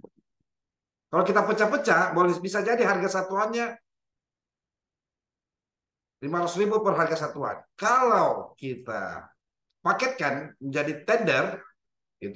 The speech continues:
sendiri, yang tadinya harga satuannya empat juta, misalnya, atau lima juta, ada yang menawar di bawah dari itu.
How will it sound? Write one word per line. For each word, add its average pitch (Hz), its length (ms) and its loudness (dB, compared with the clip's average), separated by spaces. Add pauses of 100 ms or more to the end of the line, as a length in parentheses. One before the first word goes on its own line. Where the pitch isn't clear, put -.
sendiri, 107 480 -8 (560)
yang 170 160 0
tadinya 196 400 2
harga 170 240 -2
satuannya 139 720 -4
empat 123 240 -6
juta, 101 560 -10
misalnya, 104 400 -14
atau 104 80 -14
lima 101 240 -12
juta, 95 400 -12 (640)
ada 233 240 4
yang 233 80 2
menawar 247 320 6
di 202 80 2
bawah 202 320 2
dari 185 320 -4
itu. - 160 -18